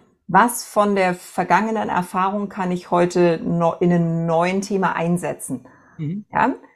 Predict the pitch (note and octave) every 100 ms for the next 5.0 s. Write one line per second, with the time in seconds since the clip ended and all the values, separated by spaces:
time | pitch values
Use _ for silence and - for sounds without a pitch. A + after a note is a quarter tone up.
0 | _ - D#3+ D3+ D3+ - D#3 E3+ E3+ E3+
1 | F4+ - G#3+ F#3+ F#3 - G3 G3 G3 -
2 | D#3 F3+ G#3+ A#3+ - F3 D#3+ - C#3 C#3
3 | C#3 C3+ C#3 D3 D3 D#3 F#3 A#3+ A3 F#3
4 | C3+ C#3 D#3+ - C#3+ C3+ - D3 D3